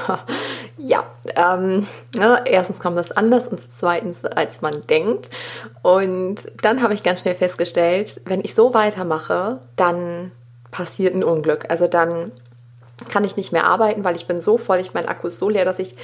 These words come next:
diese starke Energiearbeit auch gar nicht mehr leisten kann. Und ich bin nur halb für meine Tochter da, ich kann das gar nicht genießen.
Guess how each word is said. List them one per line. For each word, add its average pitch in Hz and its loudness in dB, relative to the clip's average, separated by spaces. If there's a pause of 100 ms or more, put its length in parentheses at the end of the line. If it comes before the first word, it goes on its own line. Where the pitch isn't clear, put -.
(240)
diese 185 2
starke 196 2
Energiearbeit 175 0
auch 170 -4
gar 180 2
nicht 175 -4
mehr 175 0
leisten 170 -2
kann. 180 -4 (340)
Und 180 4
ich - 0
bin 190 4
nur 185 2
halb 185 2
für 180 -8
meine 170 0
Tochter 220 -2
da, 165 2
ich - -2
kann 180 -2
das 180 -4
gar 156 0
nicht 170 -6
genießen. 214 0